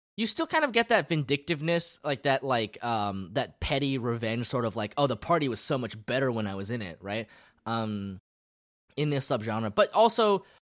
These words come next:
I think, to be fair, you also have a lot of stuff outside of that, um, and it doesn't feel as malicious as, as that. Uh, it doesn't feel as, like,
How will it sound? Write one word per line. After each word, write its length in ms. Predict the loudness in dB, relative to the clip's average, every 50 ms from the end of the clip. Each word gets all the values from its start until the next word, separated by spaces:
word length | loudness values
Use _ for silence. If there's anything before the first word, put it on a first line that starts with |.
| _ _ _ _ _
I 100 | 2 4
think, 200 | 4 4 0 -2
to 100 | -4 -2
be 80 | -2 -2
fair, 180 | 0 2 2 2
you 200 | 2 4 4 4
also 180 | 4 4 4 0
have 120 | 0 0
a 40 | 2
lot 160 | 0 0 0
of 80 | 0 -4
stuff 280 | -4 -4 -4 -4 -4 -4
outside 360 | -6 -6 -4 -2 -2 -2 -2 -2
of 80 | -4
that, 340 | -4 -4 -4 -4 -6 -8 -8
um, 420 | -8 -6 -6 -6 -6 -6 -8 -10 -8
and 420 | -8 -6 -6 -4 -4 -6 -6 -8 -8
it 120 | -8 -6 -4
doesn't 260 | -4 -4 -4 -4 -8
feel 280 | -6 -4 -4 -4 -4 -2
as 240 | -2 -2 -2 -2 -4
malicious 520 | -4 -4 -4 -4 -6 -6 -6 -8 -8 -8
as, 280 | -8 -8 -8 -10 -10 -12 _
as 220 | -14 -14 -12 -12
that. 300 | -12 -12 -10 -10 -12 -14 -14
Uh, 180 | -12 -12 -10 -10
it 40 | -8
doesn't 200 | -6 -4 -4 -4
feel 140 | -4 -4 -4
as, 140 | -4 -4 -6
like, 180 | -8 -10 -12